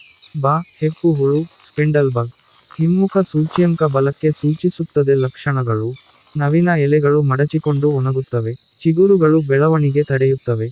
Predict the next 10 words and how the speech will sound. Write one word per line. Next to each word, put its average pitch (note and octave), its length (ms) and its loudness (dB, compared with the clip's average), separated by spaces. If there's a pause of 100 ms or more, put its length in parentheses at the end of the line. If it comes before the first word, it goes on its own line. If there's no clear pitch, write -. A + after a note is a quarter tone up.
(220)
ಪರಿಹಾರ: D3 520 0 (420)
ಡೈಮೆಥೋಯೇಟ್, D#3 760 0 (160)
ಡೈಮ್ಥೋಯೇಟ್ D3+ 680 2 (140)
ಸೊನ್ನೆ D#3 360 0
ಪಾಯಿಂಟ್ D3+ 440 0
ಸೊನ್ನೆ C#3+ 400 -2
ಐದು C#3 240 0
ಶೇಕಡ C#3+ 380 -2 (100)
ಸಿಂಪಡಿಸಬೇಕು. B2+ 840 -4 (420)
ಬಾಧಿತ D3 440 0